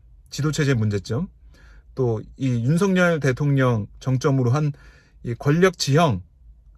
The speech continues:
이게 잘못됐다는 걸 보여준 거 아닙니까? 윤 대통령이 심판했다라는 해석이 많이 나오고 있는데,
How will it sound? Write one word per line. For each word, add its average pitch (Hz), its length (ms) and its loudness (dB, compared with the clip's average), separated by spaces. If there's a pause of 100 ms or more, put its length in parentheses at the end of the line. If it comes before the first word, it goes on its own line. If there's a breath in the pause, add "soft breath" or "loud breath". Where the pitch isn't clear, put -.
(180)
이게 160 160 -4
잘못됐다는 175 1000 0 (120)
걸 135 180 0
보여준 156 320 -2
거 190 80 0
아닙니까? 101 460 -4 (480 soft breath)
윤 147 100 0
대통령이 185 380 0
심판했다라는 170 1300 0 (200)
해석이 170 280 -4
많이 131 200 2
나오고 135 300 2
있는데, 98 600 0